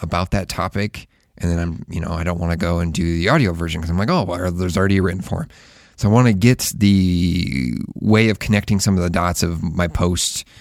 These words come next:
and stuff I'm thinking about and stuff I'm consuming. And I feel like the podcast format is just a really good place for that. Um, and see where it goes. And I'm open to feedback if you guys wanna let me know. But as always,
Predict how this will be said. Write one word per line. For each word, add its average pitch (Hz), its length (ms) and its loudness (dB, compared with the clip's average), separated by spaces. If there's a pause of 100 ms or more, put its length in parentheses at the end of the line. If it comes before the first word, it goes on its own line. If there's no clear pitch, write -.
(340)
and 87 260 0
stuff 90 240 0
I'm 90 140 2
thinking 87 300 0
about 85 420 0
and 85 100 -4
stuff - 200 -2
I'm 92 100 0
consuming. 90 720 0 (420)
And 95 600 0 (140)
I 98 100 -2
feel 101 180 2
like 139 140 0
the - 60 -4
podcast 117 560 0
format 113 340 2
is 98 100 2
just 95 180 0
a 92 40 2
really 92 220 2
good 98 160 -4
place - 280 -6
for - 300 -6
that. - 360 -14 (400)
Um, 85 600 0 (600)
and 90 120 -6
see 110 120 2
where 107 160 4
it 92 60 -2
goes. 110 340 0
And 95 80 2
I'm 90 160 -2
open 107 240 2
to 101 60 -2
feedback 101 440 0
if 110 60 -12
you 92 80 -4
guys 95 160 0
wanna 90 140 0
let 90 100 -4
me 90 100 0
know. 95 300 0 (680)
But 90 260 -8
as 87 180 0
always, 82 440 -2